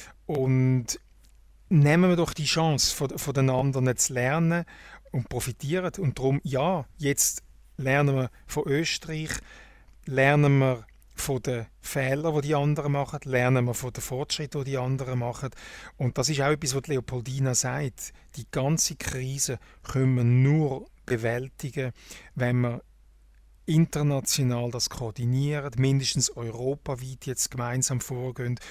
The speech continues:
und nicht jedes Land, jede Region wieder auf einem Sonderzügli fährt. Aber wenn es noch immer einen Grund gibt, um etwas speziell oder eben regional individualisiert zu machen, dann soll man das selbstverständlich machen. Aber sehen das jetzt als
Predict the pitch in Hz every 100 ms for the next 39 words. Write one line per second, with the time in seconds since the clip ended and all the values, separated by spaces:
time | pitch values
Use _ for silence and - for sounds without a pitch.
0 | - - - 139 131 139 139 - 123 127
1 | 127 - 117 120 131 127 123 123 127 123
2 | 123 117 113 120 127 120 120 110 117 113
3 | 117 107 117 123 131 - 143 127 131 123
4 | 117 123 - - - - 165 170 147 143
5 | 123 135 127 127 123 123 151 196 - 147
6 | - - 123 139 131 - - - 127 -
7 | 135 123 123 120 123 120 123 120 117 123
8 | 127 123 123 123 117 120 123 123 117 127
9 | - 123 110 113 - - 131 123 127 120
10 | 113 - 120 - 123 120 107 120 131 123
11 | 123 - - - - 131 - - - -
12 | 131 139 160 135 131 - 127 -